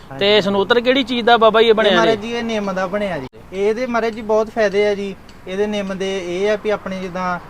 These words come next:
Speaker 1: ਸਰੀਰ ਦੇ ਵਿੱਚ ਖੂਨ ਸਾਫ਼ ਕਰਦਾ ਵਾ।
Speaker 2: ਠੀਕ ਆ ਜੀ।
Speaker 1: ਤੇ ਆਪਣੇ ਦਫੋੜੇ ਫਿੰਸੀਆਂ ਵਗੈਰਾ ਨਿਕਲ ਆਉਂਦੇ ਆ,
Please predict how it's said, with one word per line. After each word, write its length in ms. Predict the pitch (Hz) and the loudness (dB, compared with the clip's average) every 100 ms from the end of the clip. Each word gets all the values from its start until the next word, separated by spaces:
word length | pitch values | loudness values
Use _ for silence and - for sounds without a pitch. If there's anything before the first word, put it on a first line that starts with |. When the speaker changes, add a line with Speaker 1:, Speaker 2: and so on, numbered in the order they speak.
| - - | -20 -14
Speaker 1:
ਸਰੀਰ 220 | - 190 | -8 -8
ਦੇ 120 | 175 196 | -8 -8
ਵਿੱਚ 120 | 202 - | -8 -8
ਖੂਨ 200 | 185 175 | -8 -8
ਸਾਫ਼ 280 | - 170 165 | -2 -2 -2
ਕਰਦਾ 320 | 180 165 160 180 | -6 -6 -4 -2
ਵਾ। 200 | 180 160 - - | -2 -4 -12 -12
Speaker 2:
ਠੀਕ 200 | 160 147 | -10 -4
ਆ 20 | |
ਜੀ। 60 | 170 | -2
Speaker 1:
ਤੇ 440 | 180 175 175 175 170 | 0 0 -2 -2 -4
ਆਪਣੇ 340 | 175 180 175 170 | -6 -6 -12 -8
ਦਫੋੜੇ 400 | 180 185 180 180 | -8 -6 -4 -6
ਫਿੰਸੀਆਂ 460 | 180 175 - 196 | -8 -12 -10 -10
ਵਗੈਰਾ 280 | 196 190 185 | -8 -6 -6
ਨਿਕਲ 200 | 175 185 | -6 -6
ਆਉਂਦੇ 340 | 185 180 170 170 | -6 -4 -4 -2
ਆ, 140 | 170 | -2